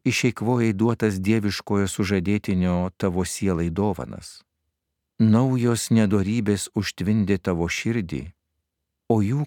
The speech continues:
kaip reikiant nepašalinus, artėjai prie eucharistinio Jėzaus. Kur dėkingumas?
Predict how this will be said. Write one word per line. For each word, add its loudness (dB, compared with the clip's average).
kaip 0
reikiant -2
nepašalinus, -4
artėjai 0
prie 0
eucharistinio -2
Jėzaus. -8
Kur 2
dėkingumas? -2